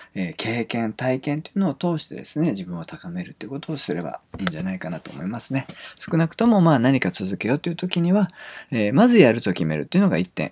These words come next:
決めることの一点。あとは、その、き-、決め、えー、書く内容のテンプレートなんかをですね、まあ、作ってみて、あ、少しでも、まあ、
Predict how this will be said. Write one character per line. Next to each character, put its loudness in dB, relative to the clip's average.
決 -2
め 2
る -6
こ -6
と 4
の 4
一 0
点。 -8
あ -4
と 0
は、 4
そ 0
の、 2
き-、 0
決 0
め、 4
え -6
ー、 0
書 6
く 4
内 2
容 0
の 4
テ 2
ン -2
プ 2
レ 6
ー 6
ト 2
な 4
ん -2
か -8
を -6
で -8
す -8
ね、 4
ま -2
あ、 -4
作 -6
っ -14
て -6
み -2
て、 4
あ、 -2
少 -2
し 0
で 6
も、 4
ま 6
あ、 2